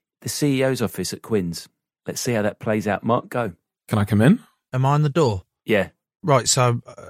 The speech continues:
Speaker 3: as well as playing rugby for the club, I now run the door security.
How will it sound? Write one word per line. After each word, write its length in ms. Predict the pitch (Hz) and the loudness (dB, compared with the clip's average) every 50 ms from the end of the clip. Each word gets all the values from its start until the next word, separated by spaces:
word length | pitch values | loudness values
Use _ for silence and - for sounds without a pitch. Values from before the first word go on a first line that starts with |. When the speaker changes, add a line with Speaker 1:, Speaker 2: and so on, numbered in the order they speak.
| - | -4
Speaker 3:
as 160 | 123 123 117 131 | -2 0 2 4
well 180 | 143 147 143 | 4 6 6
as 280 | 135 123 113 - - - _ _ _ | 6 4 2 0 -2 -6 _ _ _
playing 480 | - 127 123 120 117 113 113 107 101 95 - _ _ - | 2 2 4 4 2 2 0 -2 -4 -6 -10 _ _ -2
rugby 380 | 123 123 107 - - 117 104 | 0 0 0 -2 -6 -6 -6
for 160 | - - 110 | -6 -6 -6
the 80 | 110 104 | -8 -4
club, 240 | - 117 107 98 113 | -2 -2 -2 -2 0
I 100 | 110 110 | 2 2
now 300 | 113 110 113 113 110 110 | 4 4 4 4 2 2
run 320 | 117 127 120 117 113 110 | 2 2 2 4 4 4
the 80 | 110 107 | 2 0
door 360 | - - 123 113 107 104 95 | 0 2 2 2 2 2 0
security. 600 | - - - - - 113 101 98 98 98 92 - | -2 -4 -4 -2 -2 -2 -2 0 -2 -4 -6 -8